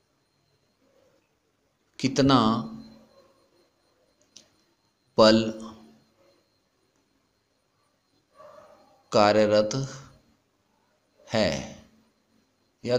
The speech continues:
कार्यरत होगा, ये बल का मान निकालना। तो इसको भी हम simply कूलम्स लॉ से यूज़ कर लेंगे। तो जैसे कि हमें पता है uranium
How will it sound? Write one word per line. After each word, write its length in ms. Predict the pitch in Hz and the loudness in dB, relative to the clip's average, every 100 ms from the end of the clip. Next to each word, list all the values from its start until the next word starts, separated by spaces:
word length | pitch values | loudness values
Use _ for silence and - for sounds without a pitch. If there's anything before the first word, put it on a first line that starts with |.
| 123 | 0
कार्यरत 500 | 113 104 101 104 - | 0 2 0 -2 -4
होगा, 340 | 104 98 92 92 | -4 -4 -4 -4
ये 120 | 127 | -2
बल 220 | 110 107 | 2 2
का 140 | 104 107 | 2 0
मान 240 | 104 101 | 0 -2
निकालना। 300 | 98 107 123 | -4 -4 -4
तो 80 | 151 | -2
इसको 300 | 151 - 165 | -2 0 2
भी 100 | 165 | 4
हम 120 | 156 151 | 2 2
simply 420 | 131 127 135 185 - - - - _ _ _ - | 0 0 0 -2 -4 -10 -20 -20 _ _ _ 0
कूलम्स 480 | 127 135 143 131 131 | 4 4 4 0 2
लॉ 140 | 120 | 2
से 140 | 117 123 | 2 0
यूज़ 280 | 117 117 - | 0 0 0
कर 100 | 117 | 2
लेंगे। 400 | 127 143 147 139 139 139 - _ _ _ _ _ _ - | 2 2 0 -4 -6 -12 -20 _ _ _ _ _ _ -10
तो 60 | 107 | -2
जैसे 360 | 113 113 131 | 0 0 0
कि 140 | 123 131 | -2 -2
हमें 300 | 120 117 117 | -2 -2 -2
पता 220 | 117 135 | -2 2
है 300 | 131 131 135 | 2 2 0
uranium 720 | 113 110 110 123 127 127 131 | 0 0 0 0 2 2 0